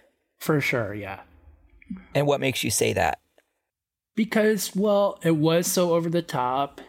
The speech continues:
Speaker 1: and, you know, with the knowledge of his past, that would always be influencing what I thought about it.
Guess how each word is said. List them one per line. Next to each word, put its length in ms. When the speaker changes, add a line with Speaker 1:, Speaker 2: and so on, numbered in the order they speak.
Speaker 1:
and, 520
you 200
know, 100
with 200
the 80
knowledge 440
of 80
his 200
past, 640
that 240
would 280
always 480
be 300
influencing 840
what 280
I 100
thought 240
about 280
it. 220